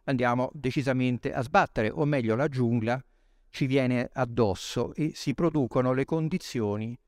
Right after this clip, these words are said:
per il tutt'altro mondo che sta nascendo mentre noi parliamo e discutiamo,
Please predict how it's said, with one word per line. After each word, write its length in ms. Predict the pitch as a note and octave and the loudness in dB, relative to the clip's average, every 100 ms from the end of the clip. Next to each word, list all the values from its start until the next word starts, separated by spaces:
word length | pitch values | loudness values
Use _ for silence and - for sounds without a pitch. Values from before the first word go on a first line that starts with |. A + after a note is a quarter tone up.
| _ _ _ _ | _ _ _ _
per 400 | C#3+ C3 A2+ - - _ _ _ _ _ _ _ _ _ _ _ | 0 0 0 -6 -16 _ _ _ _ _ _ _ _ _ _ _
il 140 | C3+ B2+ | -6 -6
tutt'altro 640 | C#3+ - F3 D3 - D3+ | -6 0 2 2 0 -2
mondo 380 | E3+ E3 C#3+ A#2+ | -2 -2 -2 -2
che 360 | B2+ A#2 - - - _ | -2 -2 -4 -12 -18 _
sta 340 | - - C3+ D3 | -10 0 0 2
nascendo 840 | C3+ B2 - D3+ D3 C3+ B2 A#2+ - | 0 0 -2 0 0 0 0 -2 -4
mentre 420 | C3 C3 A#2 C3 | -2 -2 0 0
noi 140 | B2+ C3 | 0 0
parliamo 560 | F3 D#3+ C#3 C3 B2 | 0 -2 0 0 0
e 40 | B2+ | -2
discutiamo, 720 | D3 - G#3+ A#2 G2+ G#2+ B2+ | -4 -6 -2 0 0 0 -4